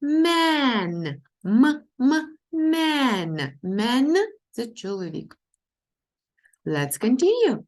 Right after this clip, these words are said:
Продовжимо. Next slide. Наступний слайд. New words. New words. Нові слова.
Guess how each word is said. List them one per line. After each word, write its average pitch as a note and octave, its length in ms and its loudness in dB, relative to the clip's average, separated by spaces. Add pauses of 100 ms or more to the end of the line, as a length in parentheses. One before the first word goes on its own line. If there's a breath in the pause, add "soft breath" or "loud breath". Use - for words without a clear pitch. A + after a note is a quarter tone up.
(100)
Продовжимо. C4+ 640 0
Next C4 500 0
slide. G#4 340 2 (240)
Наступний B3 600 0
слайд. C#3+ 320 -4 (140)
New G3 640 4
words. D#4+ 720 2 (380 soft breath)
New C4 600 4
words. C#4+ 640 0 (220)
Нові F#3+ 320 -4
слова. D#3+ 540 -6